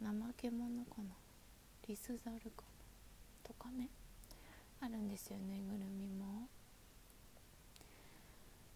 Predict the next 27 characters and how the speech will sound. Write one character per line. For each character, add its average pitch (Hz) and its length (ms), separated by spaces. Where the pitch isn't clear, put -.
そ 226 140
う、 202 40
あ 208 80
れ 214 120
も 208 180
つ 202 160
い 208 100
で 208 140
に 190 180
欲 196 120
し - 180
い - 60
な 135 140
と - 80
か - 140
ね。 220 140
<laughs> - 540
毎 247 220
日 254 300
お 240 60
店 240 260
の 240 120
前 233 220
を 220 80
通 185 240
る 190 100
の 190 120